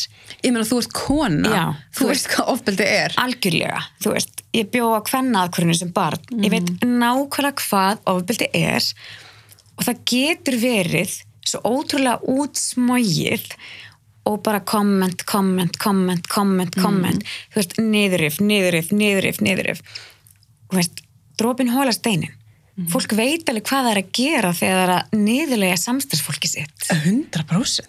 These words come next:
Speaker 2: Þú veist, þú gerir þetta ekki bara í gríni.
Speaker 1: Nei, nei, nei, nei.
Speaker 2: Þannig að, að þetta var ótrúlega svona niðurbrjótandi reynsla og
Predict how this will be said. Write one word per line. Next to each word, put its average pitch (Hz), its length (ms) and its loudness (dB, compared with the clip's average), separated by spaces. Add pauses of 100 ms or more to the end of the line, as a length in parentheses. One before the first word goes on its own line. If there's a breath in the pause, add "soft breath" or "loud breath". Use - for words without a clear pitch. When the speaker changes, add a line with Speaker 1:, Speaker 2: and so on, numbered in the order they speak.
(100)
Speaker 2:
Þú - 100 0
veist, - 220 -4
þú 233 180 -2
gerir 262 380 2
þetta 262 320 -2
ekki 196 140 -2
bara 202 120 2
í 220 140 -2
gríni. 208 580 0 (100)
Speaker 1:
Nei, 208 440 4
nei, 165 240 0
nei, 170 120 -6
nei. 180 100 -4
Speaker 2:
Þannig 196 280 2
að, 185 180 0 (460)
að 196 80 -4
þetta - 420 -2
var 269 340 2 (440)
ótrúlega 349 480 0
svona 254 220 2
niðurbrjótandi 262 920 0
reynsla - 540 -4 (600 loud breath)
og - 0 -